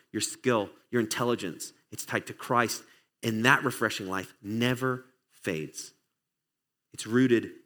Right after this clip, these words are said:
in him. When I was praying about where to plant Ridgeview, and as we're talking about the D N A, this goes into kind of, like, our whole history as a church. Like, who are we and why are we here? All those questions that I was asking.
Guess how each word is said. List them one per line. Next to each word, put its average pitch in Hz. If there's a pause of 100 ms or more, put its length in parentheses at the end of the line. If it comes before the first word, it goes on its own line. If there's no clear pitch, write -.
in 110
him. 101 (1400)
When 127
I 147
was 156
praying 139
about 110 (800)
where 131
to 123
plant 127
Ridgeview, 98 (540)
and 113
as 104
we're 113
talking 127
about 110
the 110
D 117
N 120
A, 131
this 120
goes 135
into -
kind 135
of, 127
like, 120
our 113
whole 147 (180)
history 135
as 101
a 95
church. -
Like, -
who 180
are 147
we 98
and 78 (340)
why 139
are 156
we 127
here? 98
All 127
those 117
questions 98
that 101
I 92
was 90
asking. 82